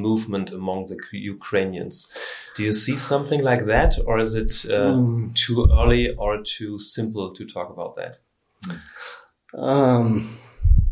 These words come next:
Speaker 2: I think we need some time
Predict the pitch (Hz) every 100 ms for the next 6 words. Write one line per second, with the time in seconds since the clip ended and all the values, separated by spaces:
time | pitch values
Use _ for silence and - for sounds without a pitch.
0 | - - - - - - _ _ - -
1 | - 135 147 147 - 156 131 135 135 127
2 | - 123 123 135 127 113 104 98